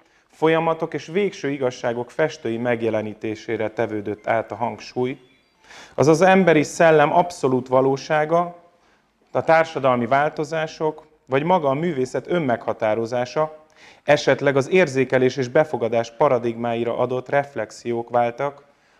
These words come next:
a festészet központi kérdésévé, illetve kérdéseivé. Mindeközben a világról alkotott tudásunk és látásmódunk is számos paradigmaváltáson esett át.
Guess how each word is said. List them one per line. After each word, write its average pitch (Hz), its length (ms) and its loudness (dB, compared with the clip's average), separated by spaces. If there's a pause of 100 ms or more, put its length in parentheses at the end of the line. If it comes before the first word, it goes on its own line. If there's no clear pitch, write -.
(120)
a - 40 -20
festészet 127 680 -4
központi 110 560 -4
kérdésévé, - 920 -10 (500)
illetve 117 340 -6
kérdéseivé. 107 920 -10 (1040)
Mindeközben 180 600 6
a 160 100 6
világról 160 840 6
alkotott 156 480 4
tudásunk 165 840 2
és 131 160 -10
látásmódunk 147 800 2
is 139 80 -8
számos 127 440 -2
paradigmaváltáson 110 1400 -2 (100)
esett 110 420 -6
át. - 380 -4